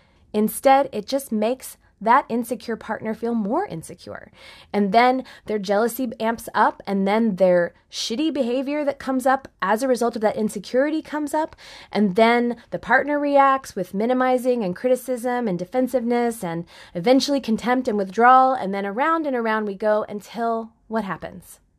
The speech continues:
The relationship falls apart. There is a way through all of this that is less painful,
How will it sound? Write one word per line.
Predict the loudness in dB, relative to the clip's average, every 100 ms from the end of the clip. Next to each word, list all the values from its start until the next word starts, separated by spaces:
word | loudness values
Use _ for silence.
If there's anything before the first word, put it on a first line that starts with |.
| _ _ _ _ _ _ _ _
The | -6
relationship | -2 0 0 -2 -8 -10
falls | -8 -10 -12
apart. | -14 -14 -14 -20 _ _ _ _ _ _ _ _ _ _ -20 -20 -20 -20 -20 -6 2
There | 2
is | 2 -2 -2 -4
a | -4
way | -2 -2 -2
through | -6 -12 -2 0 0
all | -2 -4
of | -6 -10
this | -14 -14 -18 -12
that | -4 -4 -4
is | -8 -4
less | -4 -6 -12
painful, | -12 -10 -10 -12 -18